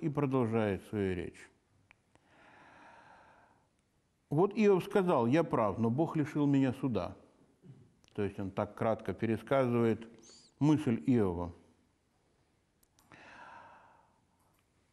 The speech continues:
И дальше он продолжает. Что Иов сказал? Иов сказал: «Нет пользы для человека в благоугождении Богу».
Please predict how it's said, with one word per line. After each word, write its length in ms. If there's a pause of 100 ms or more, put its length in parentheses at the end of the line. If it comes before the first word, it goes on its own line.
(160)
И 120
дальше 360
он 140
продолжает. 640
Что 280
Иов 280
сказал? 440
Иов 280
сказал: 360
«Нет 300
пользы 320
для 180
человека 580
в 60
благоугождении 1000
Богу». 460